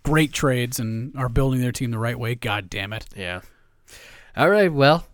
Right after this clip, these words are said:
Speaker 2: folks, those are my crazy stats. That's our show. So, Dan, let's wrap it up with your crazy, oh my God, you're crazy. Your parting words of
Speaker 1: <laughs>
Speaker 2: wisdom.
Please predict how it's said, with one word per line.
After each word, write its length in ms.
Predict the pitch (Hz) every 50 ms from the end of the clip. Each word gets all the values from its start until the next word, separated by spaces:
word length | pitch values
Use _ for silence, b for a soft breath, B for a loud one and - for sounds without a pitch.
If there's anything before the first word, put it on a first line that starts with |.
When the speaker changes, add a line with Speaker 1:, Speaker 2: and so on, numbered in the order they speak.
| - - -
Speaker 2:
folks, 220 | - 131 127 - -
those 120 | 135 123
are 60 | 135
my 100 | 131 127
crazy 320 | 123 - 139 131 127 123 120
stats. 760 | - - - 120 113 123 143 160 - - - - - - - - _ -
That's 300 | 110 107 110 - - 107
our 140 | 92 82
show. 720 | - - - - - - - 113 113 120 143 175 208 202 - -
So, 240 | - - - 110 101
Dan, 420 | 87 110 110 117 147 175 190 185 - -
let's 260 | 117 101 101 - -
wrap 240 | 113 110 107 - -
it 60 | -
up 160 | 131 127 -
with 180 | - 120 - -
your 80 | 123
crazy, 460 | - - 135 127 127 127 131 127 123 - - _ 104 - - 98 98 95
oh 120 | 120 110
my 100 | 101 101
God, 220 | 95 - 98 92 87
you're 120 | 98 120
crazy. 320 | 120 - 92 80 76 - - B B B B B B B
Your 100 | - 143
parting 480 | - - - 170 180 202 196 160 123 110
words 440 | 101 87 85 85 87 - - - 196
of 260 | - - 131 131 135
Speaker 1:
<laughs> 60 | 143
Speaker 2:
wisdom. 460 | 151 170 185 - - - 90 87 92